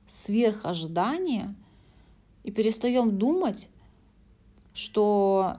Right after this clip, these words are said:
если так не будет, то просто вот мы умрём, я не знаю, жизнь закончится. Да нет,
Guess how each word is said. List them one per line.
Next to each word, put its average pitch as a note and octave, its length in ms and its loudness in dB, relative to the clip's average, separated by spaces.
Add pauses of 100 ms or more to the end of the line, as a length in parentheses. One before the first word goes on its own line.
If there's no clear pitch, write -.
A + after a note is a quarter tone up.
(120)
если A#3+ 340 -2
так A3+ 240 0
не A3 140 2
будет, C4 380 -2
то G#3+ 200 0
просто A3 460 -4
вот G3 240 -4
мы G#3 120 0
умрём, F#3 380 0
я E3+ 80 -6
не F3+ 120 -6
знаю, F3+ 220 -6
жизнь G3+ 240 -4
закончится. F3 600 -8
Да F3+ 160 -4
нет, F3 320 -4